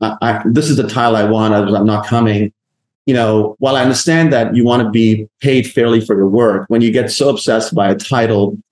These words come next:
or so obsessed by managing your ego or so obsessed about status,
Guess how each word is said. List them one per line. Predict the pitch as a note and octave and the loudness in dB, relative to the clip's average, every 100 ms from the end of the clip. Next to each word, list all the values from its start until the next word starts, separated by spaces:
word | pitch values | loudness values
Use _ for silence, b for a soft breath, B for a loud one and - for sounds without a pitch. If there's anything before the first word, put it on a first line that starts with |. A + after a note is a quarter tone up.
| _ | _
or | A#2 | -6
so | A2+ C3+ C3+ | -2 0 0
obsessed | B2+ - A2 A2 | 0 -2 -2 0
by | G#2 | 0
managing | G#2+ A2 A2 A2 | 2 2 2 2
your | G#2 | 2
ego | A2 A#2 G#2+ G2+ G2+ A2 - _ - | 2 2 2 2 0 -4 -10 _ -6
or | A2 | -4
so | - C3+ | 0 0
obsessed | A#2+ A2 - A2 G#2 | 0 -4 -2 -2 0
about | G2 - | -2 -2
status, | - A#2 A2+ G#2 G#2+ - - | -2 0 0 0 -2 -4 -10